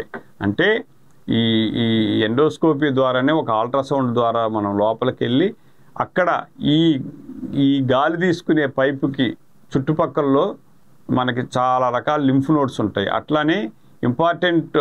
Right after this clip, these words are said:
అవయవాలు కూడా ఉంటాయి. గుండె ఉంటుంది, గుండె నుంచి వచ్చే పెద్ద రక్తనాళాలు ఉంటాయి. మనకి బాడీలో అన్ని పార్ట్లకి రక్తం సరఫరా చేసే పెద్ద రక్తనాళాలు, ముఖ్యమైన నరాలు ఇవన్నీ ఉంటాయి అన్నమాట. So అందుకని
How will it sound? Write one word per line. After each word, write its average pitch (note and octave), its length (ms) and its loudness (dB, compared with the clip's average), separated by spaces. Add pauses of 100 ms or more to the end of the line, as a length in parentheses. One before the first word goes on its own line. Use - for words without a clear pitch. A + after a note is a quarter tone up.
అవయవాలు C#3 520 2
కూడా B2 200 0
ఉంటాయి. G2+ 220 0 (120)
గుండె B2 280 2
ఉంటుంది, A#2 280 0 (180)
గుండె A#2+ 280 2
నుంచి C3 320 0 (480)
వచ్చే A#2 220 0 (100)
పెద్ద A2+ 260 -2
రక్తనాళాలు B2 640 -2
ఉంటాయి. G2 260 -2 (220)
మనకి G#2 320 -2 (680)
బాడీలో B2 440 0
అన్ని A#2+ 260 0
పార్ట్లకి A#2 460 -2 (120)
రక్తం A2 280 -4 (100)
సరఫరా A2 380 -2
చేసే G#2+ 200 0 (120)
పెద్ద G2+ 200 -4
రక్తనాళాలు, G#2 640 -2 (400)
ముఖ్యమైన C3 520 0 (420)
నరాలు B2 360 -2
ఇవన్నీ A2+ 280 0 (100)
ఉంటాయి G2+ 240 -6
అన్నమాట. - 300 -8 (480)
So - 160 -2
అందుకని D3+ 360 0